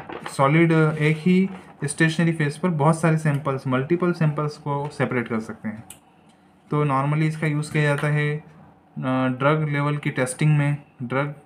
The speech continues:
की प्योरिटी चेक करने में, ड्रग कितनी ओरिजिनल है उसको देखने में, इसके अलावा वाटर कितना प्योर है उसको देखने में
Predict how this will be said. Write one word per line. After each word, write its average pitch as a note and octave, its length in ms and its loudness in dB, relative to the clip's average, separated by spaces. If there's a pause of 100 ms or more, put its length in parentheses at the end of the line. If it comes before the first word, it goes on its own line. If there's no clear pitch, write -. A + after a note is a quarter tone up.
की D3 80 -4
प्योरिटी C#3 380 -2
चेक C#3+ 240 -4
करने C#3 200 -2
में, C3+ 120 -4
ड्रग B2+ 160 0
कितनी C#3+ 400 -6
ओरिजिनल C3 420 -2
है C#3 80 -4
उसको B2+ 220 -8
देखने C3+ 300 -4
में, C3+ 180 -4 (420)
इसके C3 220 -6
अलावा C#3 240 4
वाटर B2 340 2
कितना D3 340 -4
प्योर C#3 340 0
है C3+ 100 -2
उसको C3 240 -6
देखने C3 300 -6
में B2 180 -4